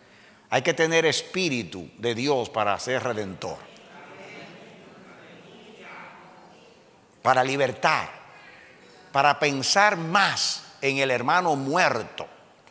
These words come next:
Hay un mensaje poderosísimo que está ahí en el libro de la honra de ministerio. ¿Por qué no le levantas descendencia a tu hermano? Porque a-, algunos hacen como Onán, que cuando ven a, a alguien que no,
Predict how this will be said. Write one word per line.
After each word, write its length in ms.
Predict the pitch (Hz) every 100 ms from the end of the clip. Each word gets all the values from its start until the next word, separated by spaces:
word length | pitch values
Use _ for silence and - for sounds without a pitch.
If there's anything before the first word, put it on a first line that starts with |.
| - - -
Hay 100 | 147
un 100 | 190
mensaje 300 | 180 190 190
poderosísimo 880 | 170 156 147 143 214 214 170 147
que 60 | 131
está 140 | 151
ahí 80 | 165
en 100 | 156
el 120 | 139
libro 380 | 160 156 127 117 - - - - - -
de 120 | 127
la 80 | 131
honra 160 | 151 170
de 80 | 143
ministerio. 500 | 123 110 139 117 123
¿Por 160 | 135
qué 120 | 165
no 140 | 175 185
le 100 | 175
levantas 540 | 147 143 156 156 139
descendencia 760 | 131 135 120 110 143 123 104 107
a 40 |
tu 100 | 110
hermano? 460 | 98 95 101 76 - - _ _ - - - - _
Porque 220 | - 110
a-, 60 | 131
algunos 500 | 135 117 202 208 160
hacen 140 | 175
como 260 | 175 165 139
Onán, 520 | 123 139 117 90 76 - - - - - _ _ _ _ _ _ _ - _ _ _ _
que 100 | 117
cuando 240 | 120 135 139
ven 260 | 170 208
a, 260 | 208 190 170
a 260 | - 147 175
alguien 280 | 170 151
que 160 | 131 139
no, 300 | 156 190